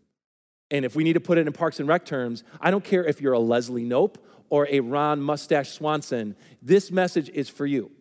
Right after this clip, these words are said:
because we can all find a way to engage with others through asking questions. And apart from teaching from Scripture, because the ch-, this is the church and it's the Bible and it's the Word of God and we use that here, you would be hard-pressed to find a person in history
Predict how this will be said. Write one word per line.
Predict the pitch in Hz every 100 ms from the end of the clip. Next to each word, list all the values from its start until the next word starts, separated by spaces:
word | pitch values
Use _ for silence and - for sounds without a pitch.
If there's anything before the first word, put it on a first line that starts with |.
| _
because | - 208 180
we | 202
can | 190
all | - 175 190 214
find | 214 202 196
a | 175
way | 156 131 120 - - -
to | 165
engage | 147 110 151 160 165
with | 160 -
others | 123 120 117 -
through | 127 120
asking | 110 104 117 104
questions. | - 110 - - _ _ _ _ _ _ _ _ -
And | - 180 175
apart | 170 240 277
from | - 190
teaching | - 185 170 156
from | - 120
Scripture, | - 127 - 147 143 - _ _ _ _
because | 151 - 156 151 123 110
the | 117
ch-, | - - -
this | 117 120 117
is | 110
the |
church | - 123 113 110 -
and | 110
it's | 110
the | -
Bible | 113 107 110 113
and | 113
it's | 113
the | 131
Word | 123
of | 127
God | 117 113 117 117
and | 117
we | 120
use | 127 131 110
that | 117 107
here, | - 120 110 - 165
you | 156 233
would | 277
be | 190 185
hard-pressed | 156 185 185 - 185 131 - -
to |
find | - 160 156
a |
person | 151 170 - 139
in | 123
history | 107 175 - 123 107